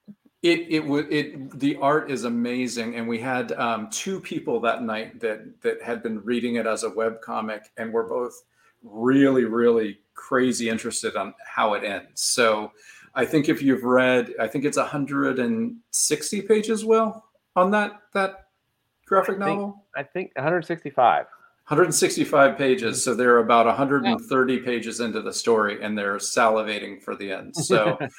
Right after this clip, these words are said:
Speaker 2: <laughs>
Speaker 1: I'm gonna take that as it's a, it's a pretty good story, but the art is exceptional. Dora was extraordinarily nice.
Speaker 2: Mm-hmm.
Speaker 1: Uh, she writes, she writes it, she draws it, she, uh, letters it,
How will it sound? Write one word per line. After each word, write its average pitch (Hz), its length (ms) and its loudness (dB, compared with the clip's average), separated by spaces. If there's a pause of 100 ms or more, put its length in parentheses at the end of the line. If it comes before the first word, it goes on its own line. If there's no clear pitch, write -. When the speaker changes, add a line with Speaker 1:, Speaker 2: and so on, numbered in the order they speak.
Speaker 2:
<laughs> - 280 -20
Speaker 1:
I'm 156 180 4
gonna 160 200 4
take 120 340 0
that 113 380 4
as 101 680 -4 (380)
it's 127 180 -4
a, 147 220 -4
it's 123 140 -4
a 120 40 -4
pretty 135 240 -2
good 120 140 0
story, 110 340 0
but 117 120 -12
the 120 180 -16
art 147 240 2
is 139 260 -4
exceptional. 113 760 -4
Dora 123 380 0
was 107 240 -6
extraordinarily 107 1300 -4
nice. 98 500 -6 (340)
Speaker 2:
Mm-hmm. 107 60 -8
Speaker 1:
Uh, 104 320 -4
she - 240 -4
writes, 120 760 -2
she - 180 -4
writes 135 260 2
it, - 120 -12
she 123 120 -10
draws 113 340 0
it, 113 200 -2
she, 104 460 -8
uh, 107 360 -2
letters 110 440 -4
it, 107 260 -2